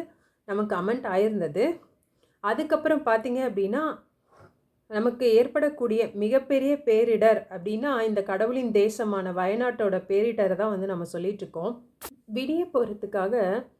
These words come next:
எவ்வளவு கனவுடன் அந்த மக்கள் வந்து தூங்கியிருப்பாங்க அந்த வீட்டுக்குள்ளார. விடிஞ்சா நம்ம இருக்கவே மாட்டோமே அப்படிங்கிறது அவங்களுக்கு தெரிஞ்சிருக்குமா? மண்ணுக்குள்ளார புதைஞ்சவங்களுக்கெல்லாம். சரி, அப்படி வந்து ஒரு மலை மட்டும் சரிவுகள் ஏற்பட்டிருந்தா இது நடந்திருக்குமா?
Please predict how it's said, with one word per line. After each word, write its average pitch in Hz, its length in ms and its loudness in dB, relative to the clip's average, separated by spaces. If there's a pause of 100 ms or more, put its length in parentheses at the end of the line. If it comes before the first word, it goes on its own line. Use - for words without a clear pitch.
(260)
எவ்வளவு 240 580 4
கனவுடன் 247 500 -2
அந்த 196 200 -4
மக்கள் 190 360 -4
வந்து 214 200 -2
தூங்கியிருப்பாங்க 196 640 -4
அந்த 170 160 -4
வீட்டுக்குள்ளார. 170 540 -6 (800)
விடிஞ்சா 277 360 2
நம்ம 226 240 2
இருக்கவே 240 400 2
மாட்டோமே 202 540 -2 (200)
அப்படிங்கிறது 202 480 -4
அவங்களுக்கு 175 300 -4
தெரிஞ்சிருக்குமா? 196 640 -4 (420)
மண்ணுக்குள்ளார 190 500 -2
புதைஞ்சவங்களுக்கெல்லாம். 180 800 -4 (920)
சரி, 226 300 -4
அப்படி 262 300 -2
வந்து 254 640 2
ஒரு 262 220 4
மலை 262 300 2
மட்டும் 262 300 -2
சரிவுகள் 226 460 -2
ஏற்பட்டிருந்தா 196 580 -6
இது 202 160 -2
நடந்திருக்குமா? 185 680 -4